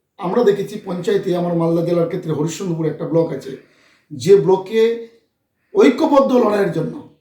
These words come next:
বিশেষ করে বাম কংগ্রেস ঐক্যবদ্ধ লড়াইয়ের জন্য তৃণমূল একটা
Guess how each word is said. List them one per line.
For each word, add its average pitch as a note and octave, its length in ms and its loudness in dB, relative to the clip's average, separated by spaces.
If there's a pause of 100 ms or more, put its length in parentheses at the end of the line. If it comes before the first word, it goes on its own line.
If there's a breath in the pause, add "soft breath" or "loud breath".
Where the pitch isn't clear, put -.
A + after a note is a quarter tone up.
বিশেষ D#3+ 260 -8
করে G3+ 200 -2
বাম E3 320 -2
কংগ্রেস E3+ 360 -2 (100)
ঐক্যবদ্ধ F3+ 460 -2
লড়াইয়ের C#3 300 -4
জন্য F3 360 -6 (320 soft breath)
তৃণমূল G3 440 0
একটা G#3 320 -6